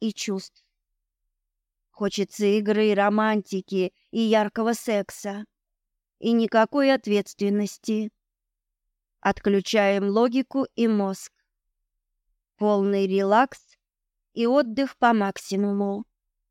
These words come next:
Огромное желание прожить маленькую жизнь за две недели. Этакое авантюрное приключение. Отдых от опостылевшей рутины.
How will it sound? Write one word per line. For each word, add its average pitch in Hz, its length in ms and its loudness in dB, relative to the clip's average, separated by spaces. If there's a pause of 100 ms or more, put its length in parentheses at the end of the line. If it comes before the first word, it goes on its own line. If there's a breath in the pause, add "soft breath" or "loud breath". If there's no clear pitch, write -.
(1120)
Огромное 196 680 0
желание 208 600 2
прожить 208 520 -2
маленькую 208 640 0
жизнь 247 480 0
за 214 200 2
две 202 200 2
недели. 202 800 0 (1300)
Этакое 220 600 0
авантюрное 226 840 0
приключение. 202 1160 -2 (840)
Отдых 240 640 0 (180)
от 220 200 0
опостылевшей 240 760 0
рутины. 208 800 -2